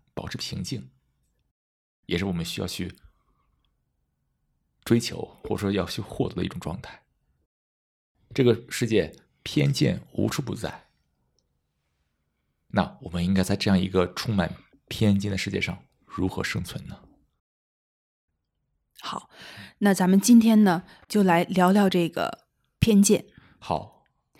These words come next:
Speaker 2: 咱们要从哪儿开始聊起呢？
Speaker 1: 那咱们就先看一下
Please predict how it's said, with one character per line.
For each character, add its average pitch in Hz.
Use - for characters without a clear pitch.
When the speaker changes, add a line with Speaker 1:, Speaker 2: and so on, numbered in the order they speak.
Speaker 2:
咱 196
们 226
要 277
从 254
哪 277
儿 -
开 -
始 180
聊 170
起 -
呢？ -
Speaker 1:
那 95
咱 -
们 92
就 104
先 110
看 107
一 -
下 76